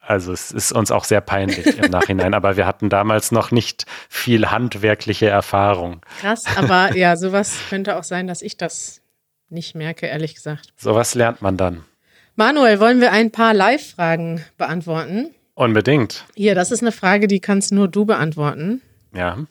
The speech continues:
Speaker 2: Wenn, wenn überhaupt. Funktioniert ein analoger Fernseher noch in Deutschland, will Nick wissen.
Speaker 1: Äh, ich glaube nicht. Ich glaube, äh, selbst, also selbst Flachbildschirme,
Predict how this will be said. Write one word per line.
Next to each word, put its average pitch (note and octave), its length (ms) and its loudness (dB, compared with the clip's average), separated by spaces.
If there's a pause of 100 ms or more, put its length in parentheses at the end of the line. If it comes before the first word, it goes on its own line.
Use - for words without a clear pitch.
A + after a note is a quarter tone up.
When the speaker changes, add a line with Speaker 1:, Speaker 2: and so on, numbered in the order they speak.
(160)
Speaker 2:
Wenn, F#3+ 480 2
wenn G#3 280 4
überhaupt. A#3 680 2
Funktioniert B3 840 2 (320)
ein G#3 320 2
analoger A#3 560 4
Fernseher A3+ 440 2
noch E3 140 -2
in F3+ 120 -2
Deutschland, D#3+ 520 -2
will E3 140 2
Nick G#3+ 320 -2
wissen. D3+ 520 -6
Speaker 1:
Äh, A2 460 4
ich - 160 -6
glaube C#3+ 360 4
nicht. B2+ 340 -2
Ich B2 160 -12
glaube, C3 340 4
äh, C3 120 0
selbst, A#2 640 0 (340)
also A2+ 420 4
selbst - 500 -2 (260)
Flachbildschirme, A2+ 1300 2